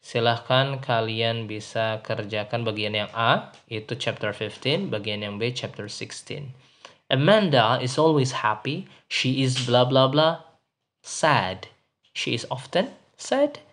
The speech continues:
She is sometimes sad. Atau she is never sad. Silahkan kamu lingkari kira-kira yang tepat untuk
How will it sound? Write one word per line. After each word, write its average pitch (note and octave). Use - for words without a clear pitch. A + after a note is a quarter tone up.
She -
is C#3+
sometimes G#3
sad. D4
Atau C#3+
she -
is E3+
never C#3
sad. F#2+
Silahkan B2+
kamu A2
lingkari A#2
kira-kira A2
yang G#2+
tepat G2
untuk A2